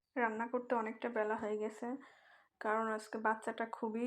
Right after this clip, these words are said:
দুষ্টামি করছিল, কোলের থেকে নামবেই না। যে রান্না করতে আসি তখনই আমার হাত ধরে টেনে নিয়ে চলে আসে, এসে খাটের উপর বসায় রাখে,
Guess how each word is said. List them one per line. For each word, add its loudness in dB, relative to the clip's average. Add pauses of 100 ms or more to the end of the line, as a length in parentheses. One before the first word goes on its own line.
দুষ্টামি -2
করছিল, -4 (360)
কোলের 0
থেকে -4
নামবেই 0
না। -2 (720)
যে 4
রান্না 8 (380)
করতে 2
আসি 4
তখনই 2
আমার 2
হাত 2
ধরে -2
টেনে -2
নিয়ে 0
চলে 0
আসে, -10 (460)
এসে 0
খাটের 6
উপর 0
বসায় 0
রাখে, -6